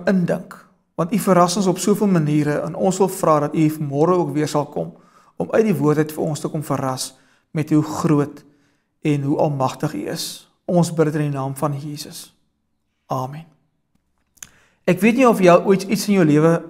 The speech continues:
beleef het wat jy na die tyd gesê het, "Dit was eintlik onmoontlik geweest nie."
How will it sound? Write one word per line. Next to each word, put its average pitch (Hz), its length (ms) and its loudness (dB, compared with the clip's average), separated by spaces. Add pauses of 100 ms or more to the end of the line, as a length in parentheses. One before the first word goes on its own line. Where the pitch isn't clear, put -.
(120)
beleef 151 480 2
het 151 200 -2
wat 147 160 0
jy 160 120 4
na 147 220 2
die 175 100 -2
tyd 165 120 -8
gesê 151 320 0
het, 151 160 -4 (400)
"Dit 208 280 4
was 151 280 -4
eintlik 214 360 2 (120)
onmoontlik 160 560 2
geweest - 460 -10
nie." - 100 -20